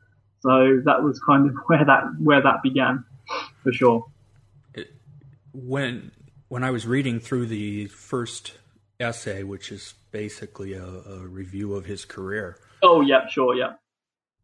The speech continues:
Speaker 2: Reading through that, and I think if anybody reads the book and reads that chapter, they're going to say,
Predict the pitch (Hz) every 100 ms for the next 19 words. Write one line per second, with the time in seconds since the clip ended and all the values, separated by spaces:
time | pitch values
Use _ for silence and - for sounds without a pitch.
0 | _ _ 123 147 165 120 - 135 123 101
1 | 98 95 98 107 107 101 95 - - 104
2 | 101 101 98 104 101 - 98 104 - 95
3 | 101 104 - 98 92 - 107 - 98 98
4 | 98 101 98 92 - 104 98